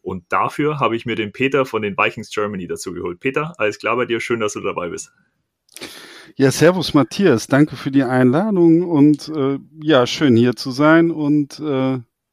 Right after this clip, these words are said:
Speaker 2: schön über alte O Cs zu reden.
Speaker 1: <laughs>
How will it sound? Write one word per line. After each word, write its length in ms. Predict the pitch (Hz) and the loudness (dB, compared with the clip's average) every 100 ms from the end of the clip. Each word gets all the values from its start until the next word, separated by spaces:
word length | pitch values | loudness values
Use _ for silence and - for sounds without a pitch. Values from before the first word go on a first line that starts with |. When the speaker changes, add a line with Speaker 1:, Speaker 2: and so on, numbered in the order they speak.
| _ _ _ _ _ _ _ - | _ _ _ _ _ _ _ -4
Speaker 2:
schön 340 | - 190 240 | 4 6 8
über 260 | 196 175 170 | 6 6 8
alte 400 | 190 180 196 175 | 6 6 4 4
O 120 | 170 | 2
Cs 380 | - 202 196 - | 0 -4 -6 -6
zu 140 | 127 | -6
reden. 540 | 107 110 107 107 104 - _ _ _ - - - - | 0 2 2 0 -4 -8 _ _ _ -20 -20 -18 -6
Speaker 1:
<laughs> 500 | 180 - 156 - 147 | -6 -4 -12 -12 -16